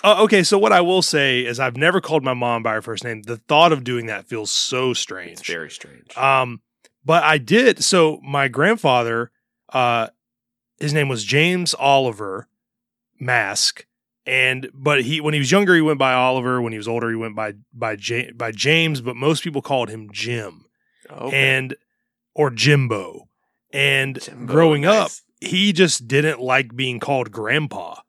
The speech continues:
Speaker 1: 'Cause he was like, "That makes me feel like an old man. Just call me Jim."
Speaker 2: Yeah, yeah.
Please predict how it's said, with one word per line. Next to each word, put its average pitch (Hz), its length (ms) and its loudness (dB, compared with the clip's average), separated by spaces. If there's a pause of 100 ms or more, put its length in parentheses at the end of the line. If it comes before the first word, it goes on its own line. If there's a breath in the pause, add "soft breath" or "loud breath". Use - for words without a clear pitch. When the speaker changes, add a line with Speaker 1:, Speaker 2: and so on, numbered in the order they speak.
(140)
Speaker 1:
'Cause 104 140 -12
he 135 120 -4
was 127 160 -4
like, 123 160 -2
"That 151 80 0
makes 165 180 2
me 151 80 -2
feel 147 120 2
like 139 160 2
an 123 80 -2
old 123 160 -2
man. 123 240 -4
Just 113 120 -6
call 156 140 -2
me 131 140 -6
Jim." 104 480 -12 (120)
Speaker 2:
Yeah, 95 440 -4
yeah. 87 360 -10